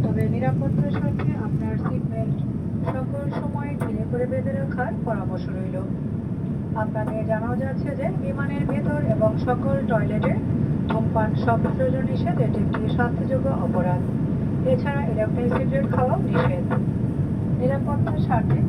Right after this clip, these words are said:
সকল টয়লেটে স্মোক ডিটেক্টরস বসানো। এখন আপনাদের ইলেকট্রিক ডিভাইস ফ্লাইট মোডে ব্যবহার করতে পারবেন। নির্ধারিত উচ্চতায় উঠবার পরে প্রথমে লাঞ্চ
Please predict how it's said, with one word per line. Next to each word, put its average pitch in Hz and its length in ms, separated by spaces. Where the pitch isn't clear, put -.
সকল - 300
টয়লেটে - 360
স্মোক - 300
ডিটেক্টরস - 460
বসানো। - 360
এখন 294 240
আপনাদের 453 340
ইলেকট্রিক - 360
ডিভাইস - 380
ফ্লাইট 262 280
মোডে 269 160
ব্যবহার - 360
করতে - 200
পারবেন। - 320
নির্ধারিত - 480
উচ্চতায় - 440
উঠবার - 400
পরে - 180
প্রথমে - 380
লাঞ্চ - 260